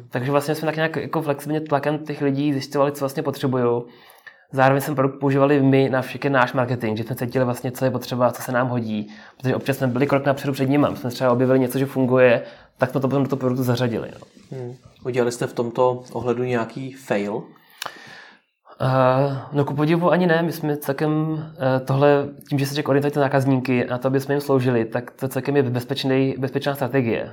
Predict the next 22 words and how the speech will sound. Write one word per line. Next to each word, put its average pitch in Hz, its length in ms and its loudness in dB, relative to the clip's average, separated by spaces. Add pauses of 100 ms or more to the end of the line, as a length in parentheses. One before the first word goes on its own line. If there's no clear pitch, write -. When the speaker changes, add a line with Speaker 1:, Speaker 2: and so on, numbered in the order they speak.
(120)
Speaker 2:
Hmm. 127 280 -10 (320)
Ještě - 240 -6
mi 143 80 0
řekni, 165 400 0 (160)
odkud 185 260 -4
jste 190 100 4
to 160 100 4
vlastně 131 280 0
spouštěli? 107 600 -6 (480)
Byli 123 140 -2
jste 151 160 2
všichni 160 520 4
na 139 120 0
jednom 147 260 4
místě, 151 340 0
nebo 147 160 4
jste 143 180 -4
byli 139 160 -4
různě 127 260 -6
po 139 60 2
Speaker 1:
Hmm. 139 120 6
Speaker 2:
světě? 127 300 2